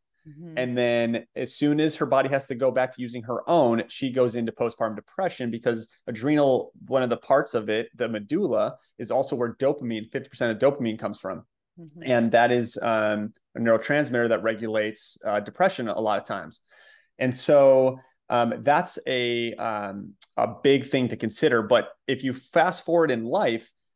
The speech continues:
Speaker 2: those same moms that have adrenals that aren't working properly, in menopause, menopause basically means your ovaries are gonna stop producing estrogens and certain hormones, and it's gonna rely on your adrenals. So the people who have the worst transition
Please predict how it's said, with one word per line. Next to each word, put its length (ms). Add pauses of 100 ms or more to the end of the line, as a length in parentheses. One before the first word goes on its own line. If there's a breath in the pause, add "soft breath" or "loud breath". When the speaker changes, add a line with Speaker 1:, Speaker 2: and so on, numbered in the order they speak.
(120)
Speaker 2:
those 380
same 260
moms 640 (240)
that 180
have 280
adrenals 420
that 100
aren't 160
working 300
properly, 680 (600 soft breath)
in 240
menopause, 540
menopause 440
basically 320
means 280
your 180
ovaries 500
are 60
gonna 140
stop 320
producing 580
estrogens 560
and 100
certain 280
hormones, 500 (220 soft breath)
and 120
it's 120
gonna 220
rely 360
on 80
your 140
adrenals. 580 (240 soft breath)
So 160
the 80
people 380
who 60 (120)
have 120
the 220
worst 220
transition 800